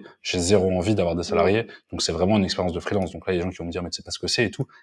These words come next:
Speaker 1: Et vous avez raison, je sais pas ce que
Speaker 2: Mm.
Speaker 1: c'est,
Speaker 2: Mm.
Speaker 1: mais parce que moi, j'ai pas envie, j'ai beaucoup réfléchi, j'ai pas envie de faire des grosses boîtes, j'ai pas envie d'avoir des employés, parce que déjà, ça me fait peur, parce que j'ai pas envie d'avoir à manager des gens, parce que je trouve que c'est, ça va être fou pour aimer manager des gens.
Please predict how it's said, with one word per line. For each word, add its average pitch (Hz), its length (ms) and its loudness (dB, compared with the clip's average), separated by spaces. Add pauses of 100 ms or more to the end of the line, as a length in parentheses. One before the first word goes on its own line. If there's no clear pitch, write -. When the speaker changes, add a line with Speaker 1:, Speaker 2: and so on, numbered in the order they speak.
(180)
Speaker 1:
Et 156 80 12
vous 120 180 8
avez 95 140 4
raison, 95 220 2
je 98 100 -4
sais 87 100 -6
pas 87 80 -2
ce 85 60 -6
que 107 60 -2
Speaker 2:
Mm. 92 40 4
Speaker 1:
c'est, - 120 2
Speaker 2:
Mm. - 480 -14
Speaker 1:
mais 92 120 2
parce 87 140 -2
que - 120 -4
moi, 101 120 4
j'ai 95 140 4
pas 123 160 2
envie, 101 360 4
j'ai 85 120 -2
beaucoup 98 240 -2
réfléchi, 90 320 -2
j'ai 85 100 0
pas 92 160 0
envie 92 400 2
de 85 100 -6
faire 82 140 0
des 80 80 -2
grosses 80 200 -2
boîtes, 101 200 0
j'ai 85 120 -4
pas 95 100 -2
envie 95 220 0
d'avoir 85 180 -2
des 82 80 -4
employés, 90 300 -4
parce - 380 -20
que - 40 -20
déjà, 95 100 -6
ça - 80 -6
me 82 60 -6
fait 76 100 -6
peur, 107 320 -2 (240)
parce - 140 -16
que - 80 -8
j'ai 85 100 -4
pas 98 120 -4
envie 95 160 0
d'avoir 90 200 0
à 87 60 -2
manager 82 320 -4
des 85 80 -4
gens, 92 80 -2
parce 110 140 -6
que - 60 -20
je - 60 -20
trouve 107 120 -8
que - 100 -10
c'est, 87 260 -4 (340)
ça - 140 -10
va 90 140 -2
être 92 80 -4
fou 131 200 2
pour 98 200 0
aimer 101 100 2
manager 87 320 0
des 92 80 0
gens. 95 120 -4